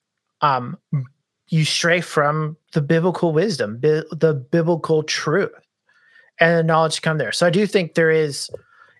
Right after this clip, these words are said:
in one sense, having that idea of correction and playing through,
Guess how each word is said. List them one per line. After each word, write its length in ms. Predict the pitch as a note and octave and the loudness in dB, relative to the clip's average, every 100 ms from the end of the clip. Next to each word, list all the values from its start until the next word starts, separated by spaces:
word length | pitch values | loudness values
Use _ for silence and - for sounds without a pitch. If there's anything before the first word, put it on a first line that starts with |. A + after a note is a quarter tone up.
| - | -2
in 220 | E3 D#3+ | 0 2
one 180 | D#3+ F#3+ | 2 2
sense, 300 | F#3 E3 D3 | 0 -2 -2
having 460 | - F3 E3+ D#3+ C3+ | 2 2 2 -2 -2
that 600 | C#3+ C3+ C3 - - - _ _ _ _ _ _ _ _ _ _ _ | 0 0 -2 -6 -12 -12 _ _ _ _ _ _ _ _ _ _ _
idea 260 | E3 E3 F3 | 0 2 0
of 120 | D#3 | -2
correction 840 | - E3 D#3 D3+ - - D3 C#3 C3+ | -4 -2 0 0 0 -4 -4 -6 -10
and 160 | C#3+ C#3 | -12 -12
playing 440 | - D#3+ D3 C#3 | -2 0 0 -4
through, 680 | C3+ - C#3+ C3+ B2+ A#2+ A#2 | -8 -6 -2 0 0 -2 -4